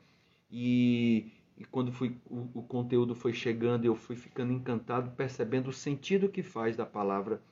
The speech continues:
disciplina é liberdade. Então vamos às no-, à nossa prece final. Quem desejar fechar os olhos, vamos agradecer. Gratidão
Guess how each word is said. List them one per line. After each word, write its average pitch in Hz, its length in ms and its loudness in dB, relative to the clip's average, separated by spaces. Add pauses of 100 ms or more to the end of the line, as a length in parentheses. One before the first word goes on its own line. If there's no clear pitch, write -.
(220)
disciplina 139 840 -4
é 104 80 -6
liberdade. - 720 -10 (380)
Então 175 160 -6
vamos 170 440 0 (800)
às 110 240 -4
no-, 98 260 -6
à 101 80 -10
nossa 95 320 -6
prece 120 480 -4
final. 101 540 -4 (880)
Quem 120 160 -6
desejar 101 500 -2
fechar 92 320 -10
os 85 200 -10
olhos, 107 420 0
vamos 127 340 -6
agradecer. 117 680 -6 (460)
Gratidão 117 680 -8